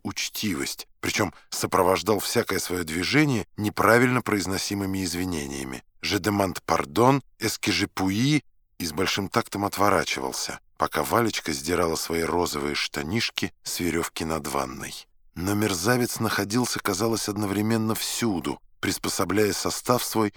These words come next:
к анатомии квартиры, читая мою газету в моем же кресле, развязывая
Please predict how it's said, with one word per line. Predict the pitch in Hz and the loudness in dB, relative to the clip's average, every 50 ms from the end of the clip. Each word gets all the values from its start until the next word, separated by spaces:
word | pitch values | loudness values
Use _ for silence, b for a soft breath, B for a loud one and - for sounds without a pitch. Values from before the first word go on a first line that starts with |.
| b b b - - | b b b -8 -6
к | - | -4
анатомии | 98 90 87 80 - - 101 92 87 87 90 | -2 -2 -2 -4 -2 -2 -2 0 -2 -2 -4
квартиры, | - - 82 87 87 - - - - 80 76 73 71 - - _ _ _ | -2 0 0 0 0 -2 -4 -6 -6 -6 -6 -6 -8 -12 -16 _ _ _
читая | - - - - - 110 107 113 110 | -4 -4 -2 2 4 4 4 4 4
мою | 107 107 107 101 107 110 107 | 4 2 2 4 2 2 2
газету | 110 113 95 80 90 117 117 120 113 | 2 2 2 2 0 0 0 0 0
в | 101 | 0
моем | 107 107 101 95 98 107 107 | 0 0 0 0 0 0 0
же | 104 107 104 | 0 -2 -2
кресле, | - - 110 101 80 - - - 82 78 - - - - | -2 -2 -2 0 0 -2 -4 -6 -8 -10 -12 -16 -14 -2
развязывая | - - 101 95 87 95 107 117 117 101 113 113 120 117 | 2 2 2 4 4 4 4 4 4 4 4 2 2 2